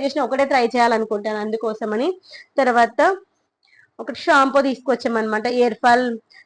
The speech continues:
రెసిక్యూ అని. ఇది ఒకటి తీసుకొచ్చాము. ఇది వచ్చేసి టూ ట్వంటీ రూపీస్ ఉంది. ఈ Dove వాళ్ళవి బాగుంటాయి. అఖిలైతే మాక్సిమం Dove-ఏ యూజ్ చేస్తారు, సోప్స్ కానీ, షాంపూస్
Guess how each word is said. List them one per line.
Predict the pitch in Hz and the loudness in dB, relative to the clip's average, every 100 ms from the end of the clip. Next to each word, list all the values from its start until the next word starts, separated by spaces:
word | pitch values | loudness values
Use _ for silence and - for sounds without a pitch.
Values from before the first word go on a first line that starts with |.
| _ 233 | _ -8
రెసిక్యూ | 247 262 - 247 | -8 -8 -4 -2
అని. | 226 226 381 415 _ _ _ _ _ | 0 0 -2 -2 _ _ _ _ _
ఇది | 226 | -10
ఒకటి | 240 254 | -4 -4
తీసుకొచ్చాము. | 247 233 262 247 247 233 285 440 427 _ _ _ _ _ _ | -4 -6 -6 -4 -4 -2 0 -2 -4 _ _ _ _ _ _
ఇది | 269 269 | -2 -2
వచ్చేసి | 269 277 330 - | -2 -4 -4 -2
టూ | 294 | 0
ట్వంటీ | 285 285 254 269 285 | 2 4 2 2 2
రూపీస్ | 269 240 285 - | 2 0 -4 -2
ఉంది. | 269 220 214 254 427 466 _ _ _ _ _ _ _ _ _ _ _ _ | -4 -2 0 2 2 0 _ _ _ _ _ _ _ _ _ _ _ _
ఈ | - 294 302 262 | -6 -4 -2 2
Dove | 285 330 | 4 4
వాళ్ళవి | 359 339 302 | 4 4 2
బాగుంటాయి. | 240 269 254 269 247 226 165 - _ 226 - _ _ _ _ _ _ _ - | 4 4 4 2 2 2 2 -2 _ -20 -20 _ _ _ _ _ _ _ -10
అఖిలైతే | 262 294 294 320 | -4 0 2 2
మాక్సిమం | 294 262 262 277 285 285 | 2 2 2 0 2 4
Dove-ఏ | 247 233 233 | 4 4 4
యూజ్ | 269 240 226 | 2 0 -2
చేస్తారు, | 240 220 226 214 | -2 0 0 -2
సోప్స్ | - 269 233 220 - | -2 2 2 0 -2
కానీ, | 240 214 220 220 | 0 2 0 -2
షాంపూస్ | 254 220 208 214 214 | 0 0 -2 -4 -6